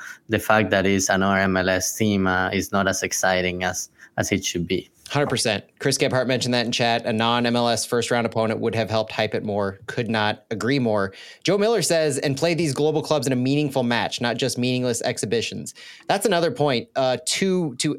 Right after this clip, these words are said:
Speaker 2: further emphasize that. So not just looking at a potential fifa Club World Cup, but concacaf Champions Cup. These aren't friendlies against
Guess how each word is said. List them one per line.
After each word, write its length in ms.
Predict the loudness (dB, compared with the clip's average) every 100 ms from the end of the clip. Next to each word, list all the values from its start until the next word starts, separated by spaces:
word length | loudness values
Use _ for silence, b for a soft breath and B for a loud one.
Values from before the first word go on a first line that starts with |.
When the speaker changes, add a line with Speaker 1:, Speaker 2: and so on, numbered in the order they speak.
| -8
Speaker 2:
further 360 | -2 0 2 2
emphasize 440 | 2 0 0 2
that. 380 | 2 0 0 -4
So 80 | -2
not 220 | 0 2
just 200 | 0 0
looking 280 | 0 0 0
at 140 | 0
a 40 | -2
potential 380 | -4 -2 -2 -4
fifa 220 | -4 -4
Club 240 | -4 -2
World 240 | -2 -4 -2
Cup, 280 | -2 -2 -6 B B B
but 400 | 0 0 0 -6 -2
concacaf 460 | -2 -2 0 0 0
Champions 400 | -2 0 -2 0
Cup. 180 | -2 0
These 140 | 0
aren't 180 | 0 -2
friendlies 640 | -2 0 2 0 0 -2 -6
against 480 | -2 0 0 -4